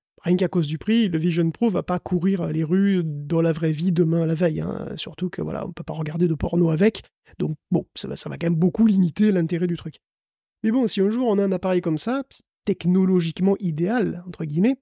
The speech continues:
faudra se poser la question, est-ce que j'ai envie de porter des écrans sur la tronche H vingt-quatre ? Est-ce que c'est bon pour ma santé d'ailleurs ? J'aimerais bien savoir l'avis d'un ophtalmo sur la question de porter dix heures par jour des écrans O led à deux centimètres de mes yeux, mais bon.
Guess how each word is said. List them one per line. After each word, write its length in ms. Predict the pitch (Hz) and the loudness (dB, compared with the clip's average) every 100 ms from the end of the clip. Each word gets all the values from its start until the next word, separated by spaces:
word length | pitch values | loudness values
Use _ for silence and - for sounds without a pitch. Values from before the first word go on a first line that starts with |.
| _ _ _ _ _ | _ _ _ _ _
faudra 220 | 170 170 | -6 -4
se 60 | 170 | -2
poser 200 | 165 165 | -2 -2
la 100 | 160 | -4
question, 400 | 151 - 240 247 | -6 -2 0 0
est-ce 180 | 170 - | -2 -2
que 100 | 170 | 0
j'ai 100 | 170 | 2
envie 200 | 160 220 | 2 0
de 40 | |
porter 260 | - - 190 | -2 -4 0
des 180 | 170 165 | 0 -2
écrans 200 | - 185 | -2 -2
sur 120 | 175 | -2
la 80 | 160 | -4
tronche 240 | - 220 | 0 0
H 60 | 175 | 0
vingt-quatre ? 440 | 175 202 190 - 196 _ _ - | 0 -2 -4 -10 -20 _ _ -8
Est-ce 140 | - | -4
que 80 | 165 | -2
c'est 140 | - | -2
bon 120 | 160 175 | 0 2
pour 140 | 185 | 2
ma 80 | 180 | 2
santé 280 | 185 180 262 | 2 2 2
d'ailleurs ? 400 | 247 262 247 208 | 2 0 0 0
J'aimerais 200 | 180 185 | 0 0
bien 120 | 254 | 0
savoir 220 | 226 208 | 0 0
l'avis 180 | 202 214 | 2 2
d'un 120 | 185 | 2
ophtalmo 420 | 190 - 185 196 | 2 0 0 0
sur 120 | - | 0
la 80 | 175 | -4
question 280 | 160 160 185 | -6 -4 -2
de 80 | 175 | -2
porter 360 | 151 - - 175 | -2 -6 -2 -2
dix 220 | 160 165 | -2 -2
heures 80 | 175 | -2
par 200 | 175 160 | -2 -2
jour 180 | 170 208 | 0 0
des 180 | 170 160 | -2 -4
écrans 160 | - | 0
O 80 | 170 | 0
led 160 | 180 165 | 2 2
à 60 | |
deux 100 | 165 | 0
centimètres 400 | 160 170 180 170 | 0 0 0 0
de 60 | 170 | 2
mes 120 | 170 | 2
yeux, 140 | 247 | 2
mais 80 | 254 | 2
bon. 100 | 165 | -2